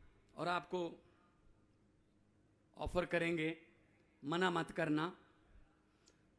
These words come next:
पकड़ के इनको बोल देना हाँ, और इलेक्शन वाले दिन अंदर जाके कर देना भी हाँ।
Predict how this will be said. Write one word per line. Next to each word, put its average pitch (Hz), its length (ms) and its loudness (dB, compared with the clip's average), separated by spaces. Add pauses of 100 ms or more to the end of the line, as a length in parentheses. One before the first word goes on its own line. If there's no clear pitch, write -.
पकड़ 170 280 -2
के 175 220 0 (1800)
इनको 156 220 -4
बोल 160 200 -2
देना 165 200 -2 (1500)
हाँ, 120 220 -2 (2250)
और 147 200 -6
इलेक्शन 170 340 0
वाले 180 240 2
दिन 175 240 2
अंदर 160 260 0
जाके 165 340 0
कर 151 200 -4
देना 165 280 -2
भी 147 240 -6 (1800)
हाँ। 113 340 4